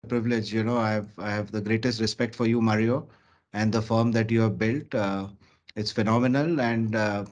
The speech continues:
thank you for the inv-, invite. I hope people appreciate and like what we just said.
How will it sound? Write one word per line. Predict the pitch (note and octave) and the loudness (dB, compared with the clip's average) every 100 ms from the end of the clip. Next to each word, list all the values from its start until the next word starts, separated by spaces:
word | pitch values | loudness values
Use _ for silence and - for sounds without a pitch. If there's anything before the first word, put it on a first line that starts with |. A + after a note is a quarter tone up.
| - | -6
thank | B2 D3 F3+ | -2 0 -2
you | |
for | E3 D3 | 0 2
the | C#3 | 2
inv-, | A#2+ A2 | 2 0
invite. | A2+ A2+ C#3+ A#2 - - _ - _ - | 0 2 2 -2 -10 -20 _ -20 _ -4
I | G#2+ | -2
hope | G#2 G#2+ - | 0 0 0
people | A2+ A#2+ A2+ G#2+ | 0 0 0 -2
appreciate | G#2 A2+ A2+ A#2 G#2 | -4 -4 -2 0 0
and | G2+ | 0
like | F#2+ G2 F#2+ | -2 -2 -6
what | F2+ - | -8 -6
we | F#2+ F2+ - | -6 -6 -8
just | - - | -6 -4
said. | - D#2+ | -4 -8